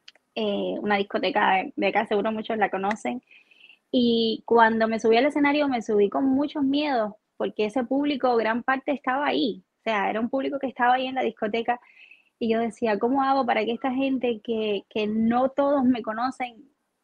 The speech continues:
entiendan lo que estoy haciendo, me reciban con cariño?". Y fue impresionante subirme al escenario y ver la reacción de la gente tan eufórica. Por ahí hay un videíto en Instagram, no sé si, si lo pudiste agarrar, pero, pero fue mágico, fue muy especial.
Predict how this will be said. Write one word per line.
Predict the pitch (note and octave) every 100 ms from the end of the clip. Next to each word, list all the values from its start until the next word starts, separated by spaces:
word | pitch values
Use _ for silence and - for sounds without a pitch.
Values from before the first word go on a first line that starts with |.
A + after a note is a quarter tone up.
| _ _
entiendan | - G#3+ G#3 C#4 C#4 A#3
lo | A3+
que |
estoy | A3 A#3+
haciendo, | A#3 A#3+ A3 G#3+
me | G#3
reciban | G#3 A3 A#3+ B3
con | A3+
cariño?". | G#3 G#3 G#3 G3+ - - - _ -
Y | G#3+
fue | A3+
impresionante | A3 A#3+ A#3+ A#3+ A3+ A3+ A3
subirme | A3 G#3+ A#3+
al | B3
escenario | A#3+ A3+ A#3+ C4 B3 -
y | A3
ver | G#3+
la | A#3+ B3
reacción | A3 G3+ A3+ A3+
de |
la | A#3 A3
gente | A#3 A#3 A#3 - - _ _
tan | G#3+ A#3
eufórica. | B3 A3+ - A#3+ A#3+ C4 C4+ D4+ - - -
Por | - A#3+
ahí | A#3
hay | C4
un | D4+
videíto | C4+ B3+ B3 B3+
en | C#4 B3
Instagram, | C4+ C#4 C4+ B3+ B3+
no | A3+
sé | B3
si, | - B3+ A3 - _ _ _ _ _ _ _ _ _
si | - A#3
lo | A3+
pudiste | A3 A3+ C4+
agarrar, | C4 A3+ A3 A3+ A3+
pero, | A3+ G3+ G3+ G3
pero | G#3
fue | G3+ A3
mágico, | A3+ A3 A3 G#3+ G#3 G3+
fue | A3+
muy | A3+ A#3+
especial. | A#3 A3 G#3 F#3+